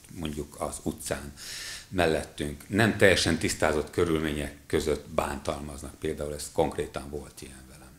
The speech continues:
És, és utána azt hiszem, még mindig nem szűnt meg az az érzés, hogy egy kicsit haragszom magamra, hogy, hogy akkor ott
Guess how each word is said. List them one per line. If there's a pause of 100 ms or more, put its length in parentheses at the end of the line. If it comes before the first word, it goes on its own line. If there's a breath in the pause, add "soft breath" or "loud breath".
(120)
És,
és
utána (1800 soft breath)
azt
hiszem,
még
mindig
nem
szűnt
meg
az
az
érzés,
hogy
egy
kicsit
haragszom
magamra,
hogy, (540 loud breath)
hogy
akkor
ott